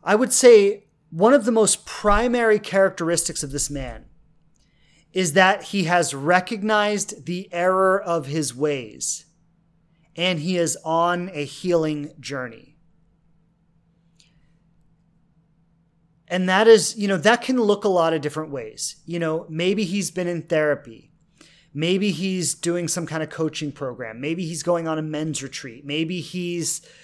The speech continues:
uh, you know, maybe he's reading certain books or meditating or, you know, there are lots of ways it can look. But the point is that this guy has recognized the errors of his ways, and he's choosing something new for himself.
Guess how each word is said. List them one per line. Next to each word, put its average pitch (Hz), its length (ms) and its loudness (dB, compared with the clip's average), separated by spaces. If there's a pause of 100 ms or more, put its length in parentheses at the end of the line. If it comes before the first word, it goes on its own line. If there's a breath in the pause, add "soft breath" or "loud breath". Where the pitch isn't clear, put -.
(360 loud breath)
uh, 156 240 -4 (160)
you 180 320 -12
know, 165 80 -4
maybe 175 240 -2
he's 160 300 -4
reading 165 380 -4
certain 165 440 -2
books 147 540 -4
or 147 160 -2
meditating 147 800 -4
or, 147 100 -6
you 175 140 -8
know, 185 100 -2
there 196 220 0
are 190 40 4
lots 185 380 2
of 170 100 -6
ways 160 240 -2
it 165 80 -8
can 147 200 -8
look. 190 340 -2 (640 loud breath)
But 190 140 -6
the 214 80 -2
point 214 320 -2
is 196 280 2
that 175 180 -4
this 165 120 -4
guy 185 240 0
has 151 240 -6
recognized 185 640 -2
the 185 160 -8
errors 170 400 0
of 156 200 -12
his 127 220 -10
ways, 143 600 -4 (460 soft breath)
and 160 140 -4
he's 170 260 -4
choosing 226 800 -2
something 170 720 -6 (220 soft breath)
new 160 340 -2
for 165 180 -6
himself. 127 680 -12